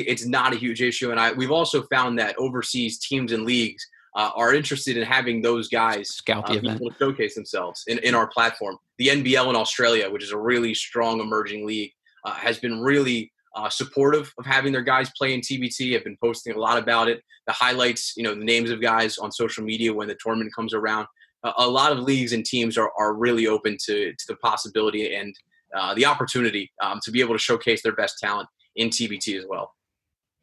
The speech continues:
Speaker 2: Uh, what's the reaction been like overall in, in the last twenty-four hours? I'm, I'm assuming really positive, but any, any pushback or anything like that?
Speaker 1: No, it, it's, it's all been really positive. It's funny. I, I've been telling people, we've been telling others, you know, G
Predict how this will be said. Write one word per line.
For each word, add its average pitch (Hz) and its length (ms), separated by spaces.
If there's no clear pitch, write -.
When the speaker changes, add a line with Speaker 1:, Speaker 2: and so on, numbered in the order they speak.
Speaker 2:
Uh, 123 300
what's 135 160
the 147 140
reaction 135 500
been 131 160
like 127 240
overall 127 540
in, 107 260
in 110 60
the 107 80
last 110 260
twenty-four 110 420
hours? 104 380
I'm, - 240
I'm 113 80
assuming 120 480
really 113 220
positive, 110 580
but 113 220
any, 117 360
any 123 160
pushback 135 680
or 117 280
anything 113 240
like 123 180
that? - 160
Speaker 1:
No, 165 340
it, - 220
it's, 139 300
it's 143 180
all 170 180
been 165 220
really 147 320
positive. 113 480
It's 104 320
funny. 120 320
I, 107 180
I've 104 160
been 107 140
telling 107 320
people, 104 400
we've 135 200
been 165 120
telling 135 640
others, 113 500
you 113 60
know, 107 120
G 120 280